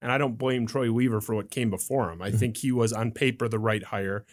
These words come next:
Speaker 1: I think Dwayne Casey's a good guy for this situation, for,
Speaker 2: Mm-hmm.
Speaker 1: you know, developing young guys. He has a good track record. So I think they already had that guy in place, and this is kind of,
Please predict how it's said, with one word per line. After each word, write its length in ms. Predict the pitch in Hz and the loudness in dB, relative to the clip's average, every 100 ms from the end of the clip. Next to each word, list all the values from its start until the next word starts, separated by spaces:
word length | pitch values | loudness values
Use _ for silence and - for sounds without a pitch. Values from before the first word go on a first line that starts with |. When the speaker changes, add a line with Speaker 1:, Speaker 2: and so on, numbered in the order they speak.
| - - | -20 -4
Speaker 1:
I 20 | |
think 200 | 135 127 | -2 0
Dwayne 320 | 120 139 127 | 2 2 2
Casey's 440 | 110 131 117 120 113 | 2 0 0 0 0
a 120 | 110 | 0
good 320 | 104 131 117 | 4 2 4
guy 280 | 127 113 110 | 2 4 2
for 200 | 107 117 | 0 -2
this 200 | 117 110 | 0 0
situation, 840 | - 101 117 107 120 - 87 87 | -2 -4 -2 0 2 0 -6 0
for, 60 | 107 117 | 2 2
Speaker 2:
Mm-hmm. 100 | 104 | 2
Speaker 1:
you 60 | |
know, 60 | 107 | -2
developing 540 | 101 107 113 110 113 | -2 0 2 2 2
young 200 | 110 107 | 2 2
guys. 360 | 107 107 104 107 - - | 2 2 0 -4 -12 -8
He 60 | 120 | -2
has 100 | 110 | -2
a 60 | 107 | 0
good 200 | 113 110 | 0 0
track 340 | - 117 110 | 0 0 0
record. 320 | 113 107 104 - | -2 -2 -4 -2
So 80 | |
I 80 | 113 | -2
think 360 | 110 156 131 - - - | 0 0 -2 -4 -18 0
they 120 | 143 | 4
already 220 | 131 123 | 6 4
had 220 | 110 127 120 | 2 2 4
that 180 | 113 117 | 2 4
guy 140 | 113 | 2
in 120 | 107 | 2
place, 460 | 104 123 117 110 113 | 0 0 2 2 2
and 100 | 107 | 0
this 140 | 107 | 0
is 100 | 104 | -4
kind 180 | - | -4
of, 100 | 113 | -6